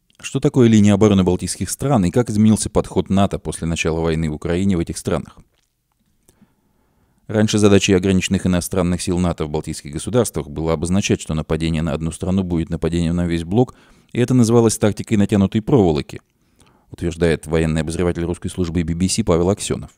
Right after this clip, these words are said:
Кроме того, контингенты должны были сдерживать противника, ожидая, пока подтянутся основные силы, однако при этом в альянсе у многих были сомнения в том, что Россию удастся удержать.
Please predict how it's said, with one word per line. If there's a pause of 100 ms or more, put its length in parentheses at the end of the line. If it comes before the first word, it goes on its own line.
(600)
Кроме
того,
контингенты
должны
были
сдерживать
противника,
ожидая,
пока
подтянутся
основные
силы, (400)
однако
при
этом
в
альянсе
у
многих
были
сомнения
в
том,
что
Россию
удастся
удержать.